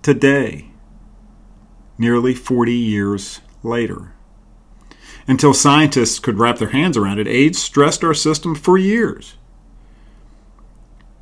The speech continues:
We had long hours waiting in the E R and mandatory overtime many of us had never experienced before. We lost many firefighters and paramedics who decided this wasn't for them, and yes,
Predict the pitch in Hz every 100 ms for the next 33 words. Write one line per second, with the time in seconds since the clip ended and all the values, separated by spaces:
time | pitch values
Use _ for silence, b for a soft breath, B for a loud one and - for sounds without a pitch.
0 | - - 110 107 117 107 104 110 117 110
1 | 113 123 120 107 110 123 120 113 113 110
2 | 117 131 120 95 110 117 135 127 113 113
3 | 117 120 123 120 151 160 127 131 117 135
4 | 143 135 - 101 101 92 - - - -
5 | - - - - - 135 135 143 143 -
6 | 131 135 135 131 131 135 123 110 123 123
7 | 131 135 120 104 101 117 120 110 113 113
8 | 113 131 120 113 117 120 104 113 120